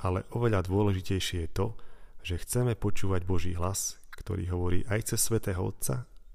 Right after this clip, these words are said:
ale aj cez vás mladých. Hovorí aj vtedy, ak ľuďom ide spoločne o dobrú vec, ak sa spolu modlia, rozprávajú a hľadajú, ako čo najlepšie pomôcť mladým k svetosti. A o to sa snažíme.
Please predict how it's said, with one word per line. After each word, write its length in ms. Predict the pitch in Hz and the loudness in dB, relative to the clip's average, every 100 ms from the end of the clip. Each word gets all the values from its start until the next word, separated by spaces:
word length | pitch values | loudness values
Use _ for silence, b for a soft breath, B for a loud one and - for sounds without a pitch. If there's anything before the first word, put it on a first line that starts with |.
| - | -6
ale 240 | 95 101 | -2 0
aj 160 | 90 - | 0 0
cez 160 | 98 92 | 0 2
vás 160 | 87 | 0
mladých. 480 | 87 90 78 - - - - - - - - b b b b b b b b b b - | 0 0 -2 -6 -12 -16 -18 -18 -20 -20 -20 b b b b b b b b b b 2
Hovorí 320 | 123 123 120 | 6 8 8
aj 240 | 92 - | 6 2
vtedy, 320 | - 110 117 - - - - | 2 2 0 -2 -16 -20 -6
ak 160 | 123 | -2
ľuďom 320 | 95 101 101 113 | 0 4 4 2
ide 160 | 90 | 0
spoločne 560 | 95 - 120 120 - 110 | -2 0 0 2 0 0
o 140 | 101 | -2
dobrú 240 | 98 95 98 | 0 2 4
vec, 320 | - - - b b b b b | 4 2 -4 b b b b b
ak 160 | 101 | -4
sa 160 | - 98 | -4 -4
spolu 320 | - 92 95 | 2 2 6
modlia, 480 | 110 117 113 92 85 92 | 4 4 2 2 -2 -2
rozprávajú 720 | 104 - 104 98 95 90 95 | -2 0 2 2 2 0 0
a 160 | 92 87 | -2 2
hľadajú, 560 | 104 104 98 92 - | 2 2 2 0 -2
ako 220 | - - 101 | -4 -2 -2
čo 140 | - | 0
najlepšie 560 | 95 104 107 - 98 - | 0 2 0 0 -2 -2
pomôcť 380 | 92 92 87 90 | 2 4 4 2
mladým 320 | 90 87 85 | 0 0 -2
k 100 | - 90 | -4 -4
svetosti. 420 | 85 95 - 95 - - - - - - - b b b b b b b b - | -4 -6 -8 -10 -12 -16 -18 -20 -18 -20 -18 b b b b b b b b 0
A 80 | |
o 80 | 113 | 2
to 80 | 110 | 4
sa 160 | 101 101 | 2 2
snažíme. 560 | - 90 87 87 87 | 2 0 0 -2 -2